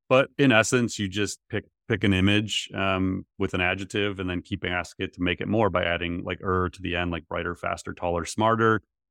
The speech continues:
or more before the adjective, more fun, more magical, more sophisticated, more amazing. So I did, to show it to my daughter, I did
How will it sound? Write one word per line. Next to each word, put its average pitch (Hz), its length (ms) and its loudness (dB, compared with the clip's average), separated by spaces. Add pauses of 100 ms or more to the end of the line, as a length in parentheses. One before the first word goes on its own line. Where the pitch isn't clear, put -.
or 107 540 4
more 95 360 2
before 110 320 -4
the 90 100 -4
adjective, 90 340 -10
more 90 180 -6
fun, 92 320 2
more 85 140 2
magical, 85 420 -2
more 90 160 -6
sophisticated, - 580 -6
more 92 160 2
amazing. 98 580 4
So 131 140 2
I 113 100 8
did, 98 280 2 (180)
to 85 240 -2
show - 220 0
it 78 80 -4
to - 60 -4
my 80 120 0
daughter, 82 400 2
I 82 60 0
did 82 260 -2